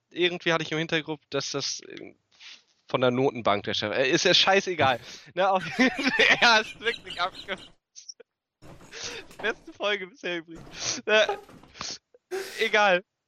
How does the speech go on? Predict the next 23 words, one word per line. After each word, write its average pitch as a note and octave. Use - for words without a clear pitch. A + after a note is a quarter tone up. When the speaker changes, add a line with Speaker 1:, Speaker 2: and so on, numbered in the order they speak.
Speaker 1:
Egal, E3
auf E3
jeden G3
Fall G3+
hatten G#3
die G#3
den, F#3+
äh, D#3
koreanischen G#3+
Hyper G#3
da, D#3+
der, E3+
äh, -
natürlich G3
voll G3+
aufgedreht G3
hat G3
und F3+
dann F#3
sind F#3
hinter A3+
ihm, G#3
äh, F#3+